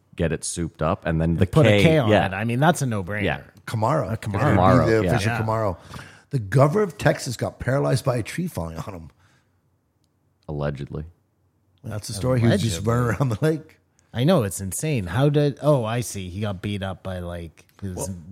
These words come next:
Speaker 2: gay mistress or something?
Speaker 1: Oh, I like
Speaker 3: Oh,
Speaker 1: where
Speaker 3: the
Speaker 1: you're
Speaker 3: couple.
Speaker 1: going.
Speaker 2: Oh,
Speaker 1: That's
Speaker 2: his,
Speaker 1: wonderful.
Speaker 2: his gay mister. That's interesting, eh? The,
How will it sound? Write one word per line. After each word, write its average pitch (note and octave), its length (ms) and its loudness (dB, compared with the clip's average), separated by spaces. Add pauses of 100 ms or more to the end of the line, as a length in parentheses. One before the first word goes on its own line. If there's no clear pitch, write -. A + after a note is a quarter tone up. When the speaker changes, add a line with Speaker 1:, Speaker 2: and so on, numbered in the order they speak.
Speaker 2:
gay G2 200 -4
mistress G#2 580 -6
or C3+ 80 -6
something? D3 340 -4
Speaker 1:
Oh, D3 80 2
I C#2 120 -2
like E2 340 2
Speaker 3:
Oh, - 100 4
Speaker 1:
where D#2+ 140 2
Speaker 3:
the E2+ 60 2
Speaker 1:
you're A#2+ 120 0
Speaker 3:
couple. G2+ 280 4
Speaker 1:
going. D#3+ 40 10
Speaker 2:
Oh, D#3 80 10
Speaker 1:
That's A#2+ 200 8
Speaker 2:
his, D#3+ 180 6
Speaker 1:
wonderful. G2 360 4
Speaker 2:
his D3 240 6
gay C#3+ 220 6
mister. B2+ 680 -2 (380)
That's - 580 0
interesting, B2+ 680 0
eh? C3+ 220 2
The, A#2 360 0